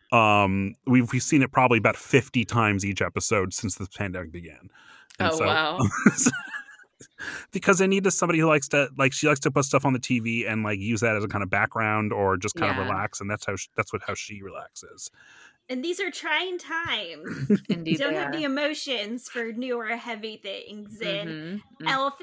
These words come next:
Speaker 3: is just the purity and the delight that we all need in the world right now.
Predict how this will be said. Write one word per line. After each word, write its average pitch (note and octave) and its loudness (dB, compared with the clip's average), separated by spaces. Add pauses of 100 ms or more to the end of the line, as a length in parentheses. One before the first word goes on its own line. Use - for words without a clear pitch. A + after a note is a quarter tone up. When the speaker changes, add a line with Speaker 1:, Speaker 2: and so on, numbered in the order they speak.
(120)
Speaker 3:
is C4 -8
just A#3 -6 (120)
the A#3+ -4
purity D4+ -8
and A3+ -8
the G#3 -12
delight B3 -4 (140)
that G#3+ -4 (120)
we B3 -8
all A3+ -6
need G3+ -10
in G3+ -14
the F#3 -12
world F3+ -14
right - -16
now. - -14